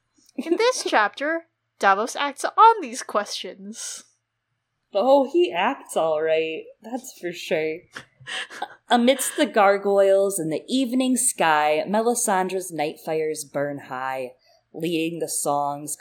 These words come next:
Speaker 2: calling R'hllor, while Queen Selyse is leading responses. King Stannis stands beside her silently and sullenly, Shireen between them.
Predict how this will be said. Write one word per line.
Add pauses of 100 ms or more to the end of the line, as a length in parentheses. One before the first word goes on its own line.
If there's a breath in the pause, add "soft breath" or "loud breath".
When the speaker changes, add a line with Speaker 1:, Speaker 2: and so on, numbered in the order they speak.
Speaker 2:
calling
R'hllor, (340 soft breath)
while
Queen
Selyse
is
leading
responses. (640)
King
Stannis
stands
beside
her
silently
and
sullenly, (120)
Shireen
between
them.